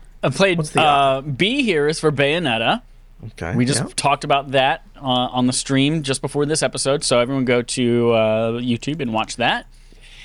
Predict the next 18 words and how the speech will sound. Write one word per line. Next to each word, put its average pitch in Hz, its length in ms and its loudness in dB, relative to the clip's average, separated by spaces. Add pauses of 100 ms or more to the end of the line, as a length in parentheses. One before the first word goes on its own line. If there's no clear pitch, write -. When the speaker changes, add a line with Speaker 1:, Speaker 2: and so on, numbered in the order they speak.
(120)
Speaker 1:
If 139 140 -2
you 139 120 2
want 131 300 -2
to 131 100 -4
know 113 380 2
more 110 340 0
about 110 300 -2
next 107 380 -6
time's 95 380 -8
Barf 101 320 -4
game, 98 500 -8
listen 110 500 -4
to 113 60 -2
the 120 100 -2
end 135 220 -2
of 113 60 -6
this 98 200 -6
episode. - 560 -8